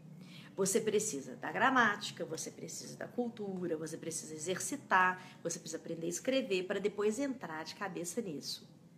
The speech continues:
certo? E o que que eu vou, é, te ensinar hoje? O básico, o on e o off da sua intuição. Por quê? Pra depois você deixar ele no on e você conseguir entrar em estado intuitivo muitas vezes.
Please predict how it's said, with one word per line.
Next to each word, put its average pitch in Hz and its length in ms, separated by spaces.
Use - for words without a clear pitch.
certo? 180 520
E 254 80
o 254 60
que 339 160
que 330 100
eu 262 40
vou, 247 200
é, 190 300
te 190 160
ensinar 196 380
hoje? 147 500
O 247 80
básico, 160 640
o 180 180
on 254 380
e 247 100
o 226 120
off 180 400
da 196 100
sua 196 200
intuição. 185 440
Por 285 140
quê? 208 160
Pra 226 160
depois 269 420
você 269 260
deixar 247 480
ele 262 120
no 277 160
on 208 240
e 190 60
você 190 260
conseguir 226 440
entrar 254 580
em 196 140
estado 175 560
intuitivo 190 680
muitas 196 560
vezes. - 560